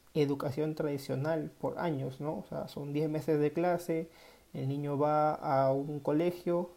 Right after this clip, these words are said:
y, bueno, es ahí donde el profesor llega, da su clase y listo, ¿no? Se, se le evalúa según los puntos que se tienen que evaluar y ya, según eso se, se le entrega su nota. Y esto, pues, se ha venido dando por años, o sea,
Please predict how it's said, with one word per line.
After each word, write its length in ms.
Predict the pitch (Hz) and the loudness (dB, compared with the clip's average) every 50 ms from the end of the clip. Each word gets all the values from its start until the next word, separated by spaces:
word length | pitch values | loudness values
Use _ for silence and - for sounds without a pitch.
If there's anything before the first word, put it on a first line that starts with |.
| - _ _ _ | -20 _ _ _
y, 320 | - 160 139 135 131 127 135 | -4 -2 0 0 0 0 2
bueno, 300 | 147 143 135 127 127 127 | 2 2 2 0 -2 -4
es 100 | - - | -4 -4
ahí 140 | 139 139 | -4 -2
donde 260 | 139 151 147 143 139 135 | -2 -2 -4 -4 -6 -6
el 60 | - | -8
profesor 420 | - - 151 135 147 139 143 139 | -10 -6 -2 -2 -2 -2 -2 -2
llega, 460 | 143 156 160 160 160 160 160 160 156 | 0 2 2 2 2 2 0 0 0
da 240 | 151 135 151 147 151 | 0 2 2 2 2
su 200 | 151 - 151 135 | 0 -4 -6 -6
clase 540 | 135 143 143 147 151 147 - - 156 156 151 | -4 -2 0 0 0 0 0 0 0 2 2
y 300 | 139 135 131 131 123 - - - - _ _ _ _ _ _ _ - - - | 0 -2 -2 -2 -4 -4 -8 -18 -20 _ _ _ _ _ _ _ -20 -8 -2
listo, 340 | 151 151 131 139 - 131 127 | -2 -2 -2 -2 -4 -4 -4
¿no? 100 | 135 135 | -4 -4
Se, 200 | 135 151 147 185 | -4 -6 -6 -4
se 180 | - - 135 | -2 -2 0
le 120 | 131 131 135 | 0 2 2
evalúa 520 | 135 127 135 143 151 160 160 160 156 156 | 2 2 2 2 2 4 4 4 2 2
según 380 | 156 - 139 135 139 147 151 147 | 0 -4 -4 -4 -2 -2 -2 -4
los 120 | 143 143 | -4 -6
puntos 420 | 143 - 165 160 156 156 160 160 | -6 -4 -2 -2 -2 -2 -6 -8
que 120 | - - 131 | -6 -8 -6
se 100 | - - | -6 -4
tienen 300 | 135 151 143 147 151 147 | -4 -4 -4 -4 -6 -6
que 140 | 147 151 139 | -6 -4 0
evaluar 420 | 135 135 143 151 180 208 - - - - - - - - - - - - - - _ _ _ _ | 0 2 2 2 2 0 0 -2 -12 -20 -20 -20 -20 -20 -20 -20 -20 -20 -20 -20 _ _ _ _
y 240 | 170 139 135 127 123 | -4 -2 -2 -2 0
ya, 220 | 131 127 117 - - - | 0 -2 -4 -4 -10 -18
según 320 | - - 139 135 135 139 143 | -10 -6 -4 -2 -2 -2 -2
eso 220 | 139 135 151 139 | -4 -4 -4 -4
se, 140 | 139 143 139 | -4 -6 -6
se 120 | - - | -4 -4
le 100 | 127 127 | -4 -4
entrega 380 | 127 127 131 139 135 135 131 131 | -4 -4 -4 -2 0 2 0 0
su 140 | 135 131 127 | 0 -4 -4
nota. 340 | 127 131 131 131 139 - - - - - - - - - - - _ | -4 -4 -4 -6 -10 -16 -18 -20 -20 -20 -20 -20 -20 -20 -20 -12 _
Y 160 | 147 139 143 | 0 4 4
esto, 320 | 160 160 160 - 170 160 160 | 4 4 6 4 4 4 4
pues, 160 | 156 151 151 | 2 -2 0
se 80 | - 156 | 0 0
ha 40 | |
venido 280 | 147 151 151 156 151 147 | 0 2 0 0 0 0
dando 280 | 147 143 147 156 156 - | -2 0 -2 -2 -2 -2
por 220 | 143 131 - - - | -4 -4 -4 -2 -2
años, 360 | 151 147 139 139 131 131 - | -2 0 0 -2 -4 -6 -8
o 60 | 131 | -10
sea, 340 | 131 - 143 143 143 139 | -10 -8 -8 -8 -8 -10